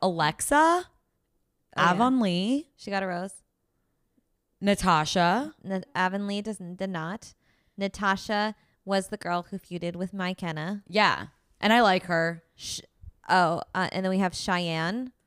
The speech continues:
Speaker 1: Yes.
Speaker 2: Who got very emotional with Hannah Ann. Um,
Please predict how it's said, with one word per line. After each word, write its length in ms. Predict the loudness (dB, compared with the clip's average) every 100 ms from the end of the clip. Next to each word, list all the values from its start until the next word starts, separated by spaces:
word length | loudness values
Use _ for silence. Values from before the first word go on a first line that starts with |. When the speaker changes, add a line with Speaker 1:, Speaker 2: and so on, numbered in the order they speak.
| -4
Speaker 1:
Yes. 300 | -2 -2 -6 -2
Speaker 2:
Who 400 | 0 0 -2 -2
got 240 | -2 -2 -2
very 280 | -2 -2
emotional 540 | -6 -6 -8 -8 -6 -6
with 160 | -8
Hannah 260 | -8 -10 -8
Ann. 460 | -10 -10 -8 -10 -14 _ _ _ _ _ _ _
Um, 500 | -6 -6 -8 -10 -16